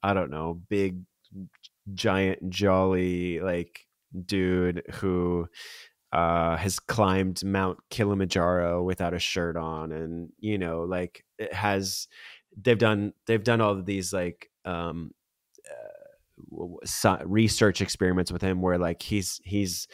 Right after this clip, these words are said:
been injected with a small amount of some virus and, like, just through breath work was able to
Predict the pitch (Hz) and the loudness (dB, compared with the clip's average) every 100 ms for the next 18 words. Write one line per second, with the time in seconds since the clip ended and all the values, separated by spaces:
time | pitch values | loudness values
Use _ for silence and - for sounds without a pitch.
0 | - - - 107 101 92 104 95 110 95 | -20 -20 0 4 6 6 4 6 4 4
1 | 92 90 - 92 95 90 87 87 85 87 | 4 2 2 4 6 4 2 0 -2 -4
2 | 85 - 92 85 85 80 80 82 82 82 | -2 0 2 2 0 -4 -10 0 0 0
3 | 82 85 - 80 80 80 80 - 87 - | -2 -4 -4 -4 -6 -6 -4 -2 -4 -2
4 | 90 78 82 - 82 - 80 82 82 - | -4 0 -4 -2 -6 -6 -8 -6 -6 -4
5 | 82 | -6